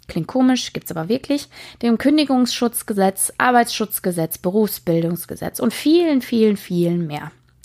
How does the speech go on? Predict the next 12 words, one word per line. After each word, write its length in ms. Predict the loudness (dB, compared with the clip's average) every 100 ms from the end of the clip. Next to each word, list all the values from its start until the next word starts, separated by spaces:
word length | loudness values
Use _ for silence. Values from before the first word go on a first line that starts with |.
| -2
Also 160 | 0
es 60 | 2
sind 200 | 0 -2
wirklich 300 | -6 -8 -18
super, 380 | -8 -4 -2 -4
super 180 | -10 -14
viele. 360 | -12 -10 -10 -12 _ _ -20 -20 -20 -20 -20 -6 -2
Es 160 | -2
ist 160 | -4 -2
ein 180 | -2 0
gigantischer 920 | -2 -2 0 2 2 0 -2 -2 -4
Themenkomplex. 800 | -4 -6 -6 -8 -10 -16 -18